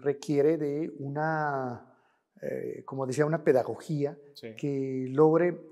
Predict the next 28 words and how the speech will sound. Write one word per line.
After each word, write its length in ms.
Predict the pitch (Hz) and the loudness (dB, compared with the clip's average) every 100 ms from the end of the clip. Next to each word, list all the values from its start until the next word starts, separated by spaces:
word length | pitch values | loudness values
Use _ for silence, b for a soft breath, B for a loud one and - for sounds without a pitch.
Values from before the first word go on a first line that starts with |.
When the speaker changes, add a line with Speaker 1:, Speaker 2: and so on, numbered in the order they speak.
| - | -12
Speaker 1:
eh, 320 | 135 135 131 | -10 -8 -6
vincular 580 | 127 147 - 135 135 156 | -2 -4 -2 4 6 6
a 40 | 170 | 4
los 140 | 147 | -2
sujetos. 640 | 139 - 226 226 156 - b b b _ | -6 0 0 0 -10 -14 b b b _
¿Cuál 200 | 202 262 | 4 4
es 80 | 269 | 4
la 100 | 277 | 2
principal 420 | 202 185 170 180 | 2 4 4 4
problemática 520 | 220 196 170 190 208 | 2 0 0 -2 0
para 260 | 185 156 - | 2 2 -2
que 320 | 147 135 123 123 - | -8 -6 -6 -8 -8
las 200 | 143 139 | -6 0
personas 500 | 143 - 147 151 160 | 0 0 -2 -2 -2
se 100 | 156 | -6
sientan 760 | - 147 143 165 160 143 123 b b b | -4 -6 0 0 0 -4 -8 b b b
comprometidas 720 | 147 135 143 139 139 151 156 | -4 0 0 0 -2 -2 -2
con 220 | 156 143 | -4 -4
las 120 | 131 127 | -4 -4
normas 320 | 151 156 151 | -6 -6 -4
jurídicas? 580 | 156 170 190 156 135 131 | -2 0 0 -2 -6 -6
Bueno, 240 | 165 143 b b b b | -8 -10 b b b b
de 140 | - | 4
acuerdo 260 | 143 156 165 | 6 6 6
a 20 | |
algunos 220 | 165 165 | 2 0
autores 340 | 160 160 160 160 | -2 2 2 0
es 220 | 160 - | -6 -8